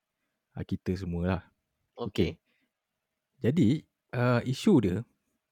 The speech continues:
Speaker 1: uh, aku ada terbaca dalam Facebook baru-baru ni, ada seorang doktor yang dia ada buat video, eh, dia mengulas satu doket yang dia dapat daripada,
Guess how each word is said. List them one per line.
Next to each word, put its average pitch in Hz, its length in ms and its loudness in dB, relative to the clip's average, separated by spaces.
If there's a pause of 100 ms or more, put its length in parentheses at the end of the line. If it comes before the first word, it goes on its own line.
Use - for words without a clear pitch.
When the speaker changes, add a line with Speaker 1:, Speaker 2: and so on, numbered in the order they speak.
(160)
Speaker 1:
uh, 107 240 -4
aku 160 240 2
ada 127 80 6
terbaca 101 640 2
dalam 92 640 -2 (480)
Facebook 113 400 0
baru-baru 95 320 0
ni, 87 160 -6 (320)
ada 95 240 -8
seorang 87 320 -2
doktor 90 400 -2 (1040)
yang 95 720 -2
dia 135 160 2
ada 143 80 6
buat 104 160 6
video, 95 560 0
eh, 98 160 -2 (120)
dia 113 600 2
mengulas 107 560 0
satu 98 240 0
doket - 400 0 (160)
yang 92 400 -6
dia 98 160 -2
dapat 87 320 -4 (240)
daripada, 92 880 -6